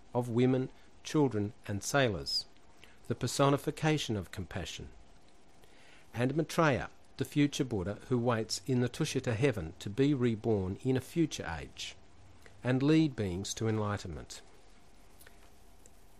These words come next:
Even the Buddha Amitabha, creator of the Pure Land, who leads mortals to his paradise,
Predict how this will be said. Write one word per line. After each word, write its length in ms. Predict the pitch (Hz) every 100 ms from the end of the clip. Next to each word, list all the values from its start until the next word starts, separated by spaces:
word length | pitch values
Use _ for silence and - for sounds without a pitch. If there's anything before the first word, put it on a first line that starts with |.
| - - - - -
Even 300 | 185 180 170
the 60 | 143
Buddha 300 | 139 131 123
Amitabha, 720 | 120 120 120 101 95 82 67 - -
creator 580 | 120 120 127 131 135 -
of 200 | 110 104
the 60 |
Pure 360 | 101 - 151 143
Land, 400 | 107 85 - - - - - -
who 100 | 135
leads 400 | 127 123 120 - 127
mortals 500 | 123 127 - 113 -
to 120 | 117
his 240 | 113 180
paradise, 720 | - 95 82 - 90 202 -